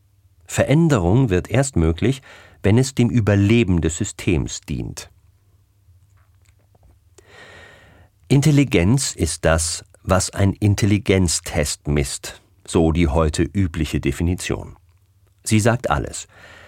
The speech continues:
Intelligenz ist ein Konstrukt, mit dem wissenschaftliche Psychologen Korrelationen messen, etwa zum Führungserfolg in der bisherigen Arbeitswelt.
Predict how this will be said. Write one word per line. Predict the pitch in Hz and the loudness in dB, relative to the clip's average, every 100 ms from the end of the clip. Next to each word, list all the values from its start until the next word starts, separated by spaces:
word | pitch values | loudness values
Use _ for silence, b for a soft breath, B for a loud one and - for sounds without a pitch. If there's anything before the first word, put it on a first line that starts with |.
| B B B | B B B
Intelligenz | - 135 139 113 123 170 - | 0 2 2 2 2 0 -2
ist | - - - | -6 -6 -2
ein | 107 | -2
Konstrukt, | - 98 - - 127 - - - - - _ | 0 -2 -2 -2 0 0 -8 -12 -12 -20 _
mit | 85 82 | -2 2
dem | 87 76 | 2 2
wissenschaftliche | 113 - 139 139 120 - 98 87 | 0 0 -2 -2 -2 -4 -2 -4
Psychologen | - 82 76 71 87 104 107 107 B B - | -4 -6 -2 2 2 2 0 -2 B B -2
Korrelationen | 123 113 104 87 - 107 110 110 82 | 2 2 2 2 0 2 2 4 2
messen, | 67 57 - 50 - - | 0 -4 -8 -12 -14 -6
etwa | 82 - 73 62 53 | -6 -2 -2 -2 -4
zum | - 69 | -4 -2
Führungserfolg | 67 127 127 98 95 80 - 82 - 85 101 | -2 2 2 2 0 0 -4 -2 2 2 2
in | - 82 | 0 -2
der | 78 73 | 2 0
bisherigen | 69 101 - - 92 92 85 85 85 | 2 0 0 -2 0 0 0 0 0
Arbeitswelt. | 98 80 65 - 50 50 - | 0 0 -2 -6 -12 -14 -18